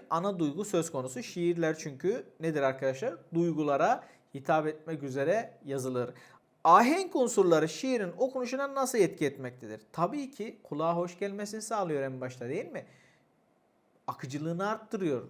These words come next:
kulağa hoş gelmesini sağlıyor. Aynı zamanda akılda kalıcılığını ve, e, söyleyiş kolaylığı sağlıyor.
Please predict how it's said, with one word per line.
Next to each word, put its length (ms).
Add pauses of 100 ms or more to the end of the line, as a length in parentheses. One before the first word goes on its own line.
(140)
kulağa 260
hoş 180
gelmesini 460
sağlıyor. 580
Aynı 240
zamanda 400
akılda 320
kalıcılığını 720
ve, 160 (440)
e, 260
söyleyiş 500
kolaylığı 460
sağlıyor. 560